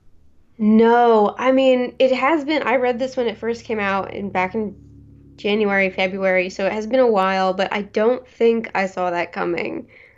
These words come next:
I, I don't remember knowing until she actually takes her helmet off. But I also didn't know that, um,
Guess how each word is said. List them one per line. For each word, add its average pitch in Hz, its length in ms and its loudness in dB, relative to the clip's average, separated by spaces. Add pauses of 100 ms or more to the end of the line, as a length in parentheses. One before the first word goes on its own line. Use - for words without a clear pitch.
(140)
I, 190 160 0
I 196 120 0 (160)
don't 202 260 0
remember 180 880 -2 (580)
knowing 175 480 2
until 185 320 -4
she 180 180 -4
actually 180 360 -4
takes 185 280 -6
her 190 100 -8
helmet 214 320 2
off. 294 360 -4 (260)
But 262 120 4
I 262 200 2
also 339 340 0
didn't 220 340 -8
know 190 280 -4
that, 175 420 -6
um, 175 480 -8